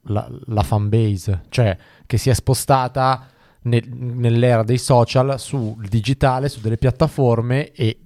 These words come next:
il problema sei tu utente, cioè se decidi di commentare delle robe, di seguire la Ferragni, di continuare a dare visibilità, cazzo, sono cazzi tuoi, non è che poi possiamo star qua a lamentarci di come vanno le robe se intorno a noi, su dieci persone che conosciamo, otto almeno,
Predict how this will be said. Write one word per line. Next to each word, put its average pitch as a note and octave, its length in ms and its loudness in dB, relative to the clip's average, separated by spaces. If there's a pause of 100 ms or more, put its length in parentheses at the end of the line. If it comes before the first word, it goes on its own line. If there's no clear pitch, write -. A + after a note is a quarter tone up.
(220)
il - 120 -10
problema C#3 280 2
sei G#2 220 -2
tu B2+ 160 0
utente, G#2+ 500 0
cioè G#2+ 140 -2
se A2+ 100 -6
decidi E3 320 -8
di G#2+ 120 -10
commentare G2 600 -2
delle F#2+ 220 -2
robe, G2+ 320 0
di F2 60 -8
seguire A2+ 420 2
la G#2+ 80 0
Ferragni, G#2+ 680 -2
di G2+ 100 -6
continuare A2+ 640 0
a A2+ 60 -2
dare A2 240 -4
visibilità, G#2 680 -2 (500)
cazzo, - 280 -2
sono A2 220 0
cazzi D#3+ 380 -2
tuoi, D3+ 180 2
non A2 100 -2
è F3 60 -2
che - 100 -2
poi A2+ 180 -2
possiamo G2+ 280 -2
star G#2+ 220 0
qua A2+ 200 4
a A2 40 0
lamentarci G#2+ 760 -2
di A2+ 80 -4
come A2 160 -2
vanno A2+ 240 2
le A2 80 4
robe C3 300 4
se B2+ 360 2 (380)
intorno D3 500 0
a D3+ 40 0
noi, D3+ 440 2
su - 140 -14
dieci C3+ 240 -2
persone D3 280 0
che C#3+ 40 -2
conosciamo, D3 560 2
otto E3+ 380 2
almeno, D3+ 680 0